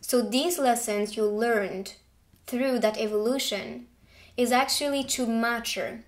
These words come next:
as a soul. And this is exactly why you came here on earth, why you chose,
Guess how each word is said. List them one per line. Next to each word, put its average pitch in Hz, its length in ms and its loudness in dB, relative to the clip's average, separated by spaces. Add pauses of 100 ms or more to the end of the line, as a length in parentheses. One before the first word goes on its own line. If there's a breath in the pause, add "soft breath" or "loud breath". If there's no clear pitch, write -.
(180)
as 220 180 -4
a 208 40 -6
soul. 214 340 2
And 220 200 0
this 220 160 -4
is 262 100 -2
exactly 226 880 0 (240 loud breath)
why 220 280 2
you 247 160 2
came 247 340 0
here 233 220 -2
on 208 140 -8 (120)
earth, - 400 -8 (360 soft breath)
why 240 300 2
you 226 300 -2
chose, 226 1040 2